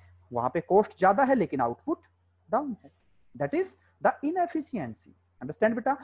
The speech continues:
तो पब्लिक सेक्टर के अंदर करप्शन है, इनएफिशिएंसी है, लीकेज है, पिलिफरेज है, जिसके कारण बेटा हमारे इकोनॉमी के रिसोर्सेज का, रिसोर्सेज का मिसयूज होना स्टार्ट हुआ, that is the bad effect। क्योंकि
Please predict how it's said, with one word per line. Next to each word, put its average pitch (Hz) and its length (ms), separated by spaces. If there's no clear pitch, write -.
तो 196 60
पब्लिक 214 340
सेक्टर - 280
के 165 140
अंदर 139 160
करप्शन 151 440
है, 135 260
इनएफिशिएंसी 123 760
है, 156 140
लीकेज 175 500
है, 151 100
पिलिफरेज 208 580
है, 120 220
जिसके 156 300
कारण 120 280
बेटा 113 240
हमारे 120 460
इकोनॉमी 113 360
के 107 120
रिसोर्सेज 104 540
का, - 340
रिसोर्सेज 120 680
का 123 120
मिसयूज 117 500
होना 98 160
स्टार्ट - 420
हुआ, - 120
that 123 160
is 131 140
the 170 60
bad 107 240
effect। 143 380
क्योंकि 143 420